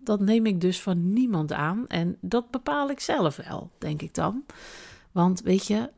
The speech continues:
niets is namelijk onmogelijk. Maar je moet er wel bereid voor zijn, keihard voor te werken. Om je parachute te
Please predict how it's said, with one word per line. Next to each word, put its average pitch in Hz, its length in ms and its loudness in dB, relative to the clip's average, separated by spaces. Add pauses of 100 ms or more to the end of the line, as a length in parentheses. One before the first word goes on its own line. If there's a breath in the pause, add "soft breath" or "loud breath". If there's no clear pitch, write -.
niets 202 640 2
is 180 280 2
namelijk 170 400 -2
onmogelijk. 165 680 -4 (440 loud breath)
Maar 170 300 4
je 190 120 4
moet 175 200 4
er 156 100 2
wel 175 260 4
bereid 160 520 2
voor 170 200 -4
zijn, 180 540 -6 (180)
keihard 180 360 0
voor - 160 -10
te 196 120 -8
werken. 190 480 -2 (520 loud breath)
Om 175 260 6
je 175 120 6
parachute 180 800 0
te - 80 -14